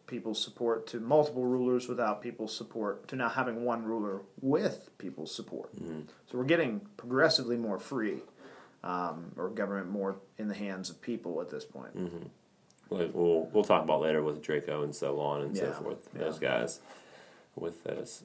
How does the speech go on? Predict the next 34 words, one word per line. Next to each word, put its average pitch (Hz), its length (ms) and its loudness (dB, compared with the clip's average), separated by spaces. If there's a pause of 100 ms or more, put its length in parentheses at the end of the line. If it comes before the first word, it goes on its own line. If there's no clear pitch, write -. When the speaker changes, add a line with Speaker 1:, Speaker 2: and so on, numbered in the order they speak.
Speaker 2:
uh, 78 340 -2
tyrants. - 720 -6 (560)
And 85 280 2
then 85 520 2 (540)
we 85 220 2
have, 82 300 2 (160)
uh, 80 460 -2
democracy, 85 680 2 (500)
which - 440 -2 (200)
we 82 160 -2
should 80 260 0
hopefully - 520 4
be 127 160 -2
familiar 135 480 4
Speaker 1:
<laughs> 143 80 8
Speaker 2:
with, 135 420 0 (400)
considering 101 420 8
that's 87 180 4
what 92 140 8
we 85 160 2 (140)
have. 90 320 8
Now, 90 320 8 (100)
their 123 340 10
form 117 280 6
is 92 80 4
different 87 340 4
than 85 120 2
our 85 240 6
form. 60 420 -4 (140)
Speaker 1:
Correct. 87 400 -6 (200)
Speaker 2:
Because 87 360 6
they 98 160 6
have 92 200 8
a 78 380 2